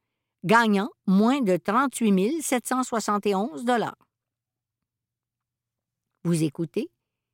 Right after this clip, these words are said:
Les gens se résignent à abandonner leurs droits. Un texte de Vincent Brousseau-Pouliot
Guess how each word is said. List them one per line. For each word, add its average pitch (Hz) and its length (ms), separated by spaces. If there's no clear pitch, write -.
Les 208 220
gens 202 340
se - 140
résignent 208 600
à 185 100
abandonner 190 540
leurs 202 260
droits. 147 340
Un 202 120
texte - 440
de 170 160
Vincent 196 580
Brousseau-Pouliot 202 960